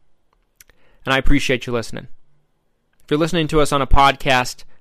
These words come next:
platform that allows you to leave us a review, please leave us a five-star review. It helps us reach more people just like you who need to hear this information, who desperately are confused and don't know what to do.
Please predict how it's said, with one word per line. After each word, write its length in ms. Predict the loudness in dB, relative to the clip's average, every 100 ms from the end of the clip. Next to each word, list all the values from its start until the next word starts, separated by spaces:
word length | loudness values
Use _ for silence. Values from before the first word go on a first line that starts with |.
| 0
platform 640 | 2 2 0 -4 -4 -2
that 120 | -2
allows 320 | 0 2 0 0
you 60 |
to 80 | -4
leave 180 | -4 -6
us 160 | -6
a 60 | -8
review, 360 | -8 -10 -8 -8
please 280 | -6 -6
leave 160 | -6 -8
us 100 | -10
a 60 | -4
five-star 480 | -2 -2 -4 -4
review. 200 | -4 -4
It 80 | -4
helps 240 | -2 -4 -4
us 200 | -8 -10 -18 -20 _ _ _
reach 280 | -6 -6 -4
more 140 | -4
people 300 | -2 -2 -4
just 320 | -4 -4 -4 -4
like 240 | -6 -6
you 240 | -8 -8 -10 -12 -8
who 120 | -6 -4
need 380 | -4 -4 -4
to 80 | 0
hear 260 | 2 2 0
this 220 | -6 -8
information, 580 | -10 -10 -10 -10 -10 -10
who 180 | -10 -12
desperately 760 | -6 -2 -2 -4 -12 -10 -12
are 80 | -12
confused 580 | -14 -14 -4 -2 -2 -6
and 100 | -6
don't 220 | -6 -6
know 80 | -6
what 220 | -6 -8
to 80 | -8
do. 320 | -8 -8 -8